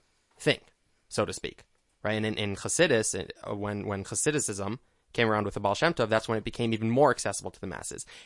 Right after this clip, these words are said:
And you find that the celebration of Lag Ba'omer really follows that pattern, where originally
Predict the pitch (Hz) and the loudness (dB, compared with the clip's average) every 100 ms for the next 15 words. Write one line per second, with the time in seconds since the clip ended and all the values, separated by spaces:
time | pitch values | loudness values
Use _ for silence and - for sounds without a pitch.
0 | - 147 147 - 165 196 139 - 110 - | 0 2 2 4 4 4 2 0 -2 0
1 | 117 107 123 170 240 147 - 131 127 120 | 0 2 2 2 0 -2 2 2 4 4
2 | 123 110 95 143 113 139 127 - 117 113 | 4 2 0 2 2 2 2 4 6 4
3 | 113 101 127 120 - - - - 120 123 | 0 0 2 2 -2 -12 -20 -4 2 6
4 | 147 175 190 180 175 | 6 6 2 2 0